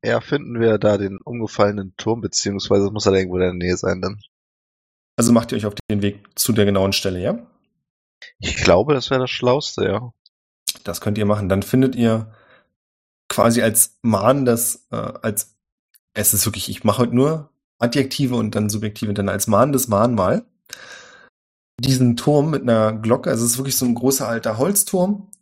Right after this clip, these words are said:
Speaker 2: der in der Mitte gebrochen und umgefallen ist und so eine große Messingglocke, bestimmt einen halben Meter im Durchmesser,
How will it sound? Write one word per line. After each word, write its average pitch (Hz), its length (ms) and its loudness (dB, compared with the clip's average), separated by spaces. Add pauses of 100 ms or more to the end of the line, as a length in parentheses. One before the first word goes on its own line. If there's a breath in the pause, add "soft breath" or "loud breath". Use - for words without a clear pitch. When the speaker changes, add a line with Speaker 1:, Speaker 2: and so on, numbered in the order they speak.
(320)
Speaker 2:
der 123 300 2
in 131 80 0
der 123 100 4
Mitte 131 220 0
gebrochen 123 440 0
und 123 80 -4
umgefallen 143 540 0
ist 139 240 -2
und 120 340 -2
so - 220 -6
eine 117 100 -2
große 120 720 0
Messingglocke, 139 880 0
bestimmt 131 340 -2
einen 120 160 -6
halben 123 200 2
Meter 135 240 2
im 120 120 2
Durchmesser, 131 680 0